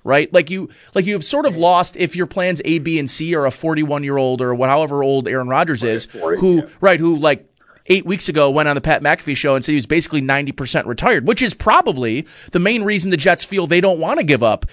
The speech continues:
Speaker 1: a first-round pick or a second or multiple seconds, because this guy was on, you know, Pat McAfee talking about he was in a darkness retreat and was ninety percent ready to retire. And now he's all of a sudden like, "Yeah, you know what? I'll play for you guys. Sure."
Speaker 2: Yeah, I, look, I just look at this Rodgers thing, too.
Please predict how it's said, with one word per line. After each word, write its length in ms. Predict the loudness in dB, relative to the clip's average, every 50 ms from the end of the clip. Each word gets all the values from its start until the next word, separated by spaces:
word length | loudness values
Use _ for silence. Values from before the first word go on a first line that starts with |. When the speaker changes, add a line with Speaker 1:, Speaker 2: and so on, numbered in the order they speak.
| -10 -6
Speaker 1:
a 100 | -2 -2
first-round 480 | -2 0 0 -2 -2 0 -2 -2 -2 0
pick 240 | 0 0 0 0 0
or 220 | -2 0 2 2
a 100 | 0 0
second 400 | -2 -2 0 -2 0 0 -2 -4
or 140 | -2 -4 -2
multiple 400 | 0 0 0 0 0 -4 -6 -4
seconds, 360 | -2 -2 -2 -2 -2 -4 -4
because 380 | -4 -4 0 2 2 0 0 -4 -14 -20 -10 -6
this 120 | -6 -2 2
guy 160 | 2 2 2
was 120 | 2 0 0
on, 300 | 0 0 -2 -6 -12 -18 _ _ -8
you 100 | -4 0
know, 300 | 2 2 2 0 -4 _ _
Pat 200 | -2 0 0 2
McAfee 400 | 2 0 0 0 -4 -6 -8 -4
talking 280 | -2 0 0 0 0 0
about 220 | 2 2 2 2 2
he 100 | 0 -4
was 140 | -4 -4 -4
in 80 | -4
a 40 | -2
darkness 360 | -2 -2 -2 -2 -4 -8 -8
retreat 240 | -8 -6 -8 -8 -8
and 80 | -8 -8
was 100 | -6 -4
ninety 220 | -2 -2 -4 -4
percent 320 | -6 -6 -4 -4 -4 -2
ready 120 | -2 -4 -2
to 60 | -4
retire. 360 | -4 -2 0 0 0 2 0 0 -4 -8 -20 -8
And 80 | -2 2
now 120 | 2 2
he's 120 | 2 2
all 80 | 0 0
of 40 | 0
a 20 |
sudden 140 | -2 -2 -2
like, 160 | -2 -4 -4 -2
"Yeah, 100 | 0 0
you 80 | 2 2
know 80 | 2 0
what? 80 | 0
I'll 80 | 0 0
play 160 | 2 0 0
for 80 | 0 -2
you 80 | -2
guys. 220 | 0 0 0 0 -2
Sure." 340 | -4 -4 -4 -4 -4 -6 -10 _ _ _ _ _ _ _ _ _ _ _ _ _ _ _ _ _ _ _ _ _ _ _ -2
Speaker 2:
Yeah, 120 | -2 -2
I, 120 | -2 -4 -6 -4 -4
look, 160 | -6 -6 -6 -6
I 100 | -4 -4
just 200 | -2 -2 -2 -2
look 120 | -2 -2 -2
at 40 | -2
this 160 | -4 -2 -2
Rodgers 300 | -2 -2 -2 -4 -4 -4 -4
thing, 160 | -4 -4 -2 -2
too. 240 | 0 0 0 0